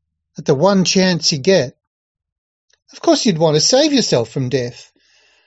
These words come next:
to live life to the full. That's why verse thirty-two says, "If the dead are not raised,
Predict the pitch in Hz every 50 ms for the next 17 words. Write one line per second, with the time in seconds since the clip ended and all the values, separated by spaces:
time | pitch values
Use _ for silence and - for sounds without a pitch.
0 | _ _ _ _ _ - - 220 208 202 175 147 147 135 127 123 - - 165 143
1 | 165 160 - - 302 277 - 190 151 - _ _ _ _ _ _ _ _ _ _
2 | _ _ _ _ _ _ - 170 - - 175 160 156 131 147 160 147 - - -
3 | 165 156 143 143 139 - 165 147 139 - - 285 269 196 147 - - 160 - -
4 | 156 131 190 190 190 170 156 147 156 156 147 139 170 226 240 202 180 190 208 202
5 | - -